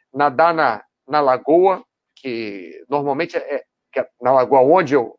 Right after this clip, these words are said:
eu morava, né, é muito salgada. Aqui no mar dá pra nadar, mas não gosto muito também, uma ondinha engole água. Piscina, aquele cloro, eu odeio cloro.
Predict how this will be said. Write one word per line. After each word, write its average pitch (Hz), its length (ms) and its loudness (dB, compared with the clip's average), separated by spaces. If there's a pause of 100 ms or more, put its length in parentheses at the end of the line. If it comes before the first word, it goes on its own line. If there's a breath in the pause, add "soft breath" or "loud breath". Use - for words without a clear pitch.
(140)
eu 113 180 -6
morava, 120 480 -2
né, 135 100 -4
é 127 40 0
muito 147 260 -8
salgada. 107 580 -4 (300 soft breath)
Aqui 143 260 -2
no 170 120 -2
mar 170 440 2
dá 175 200 0
pra 175 180 -2
nadar, 139 500 0
mas 117 320 -12 (400)
não 147 140 -12
gosto 160 320 2
muito 147 200 -8
também, 135 260 -4
uma 135 140 -4
ondinha 139 420 -8
engole 123 400 -8
água. 117 380 -8
Piscina, 175 580 -8
aquele - 380 -12
cloro, 156 380 2
eu 143 60 -4
odeio 147 340 -4
cloro. 120 380 -4